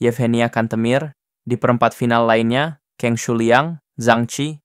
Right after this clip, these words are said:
akan melawan Laksika Kanlaha, Fataimas Muenwong. Dan Rui Hirokami, Yuna Kato akan melawan Trisa Joli Gayatri,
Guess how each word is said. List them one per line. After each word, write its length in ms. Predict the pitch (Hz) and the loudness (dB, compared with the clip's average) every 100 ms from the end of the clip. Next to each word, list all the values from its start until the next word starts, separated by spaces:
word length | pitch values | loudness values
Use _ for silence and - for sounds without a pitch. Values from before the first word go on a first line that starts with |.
| _ - | _ -6
akan 260 | 120 127 | -2 0
melawan 380 | 120 117 120 123 | 2 4 4 4
Laksika 480 | 117 120 - 123 120 | 2 -2 -4 -4 -4
Kanlaha, 640 | - 113 113 120 147 156 _ _ | -2 -2 0 0 -2 -4 _ _
Fataimas 540 | - 123 123 120 120 - | -4 0 2 0 -2 -2
Muenwong. 560 | 117 113 123 147 165 - _ _ _ | 0 2 2 0 -2 -16 _ _ _
Dan 240 | - 123 120 | 0 2 2
Rui 160 | 135 | 0
Hirokami, 720 | 131 131 123 - 120 143 170 - _ 123 | 2 0 2 2 0 -2 -6 -12 _ -2
Yuna 240 | 123 113 | 0 0
Kato 480 | 117 117 143 160 165 _ _ | 0 0 0 -2 -4 _ _
akan 320 | - 120 123 120 | -8 0 0 2
melawan 320 | 113 117 117 | 4 4 2
Trisa 400 | 120 123 - 120 | -2 -2 0 0
Joli 240 | 117 117 | 0 0
Gayatri, 640 | 117 110 113 - 143 170 | 0 0 0 -2 -6 -6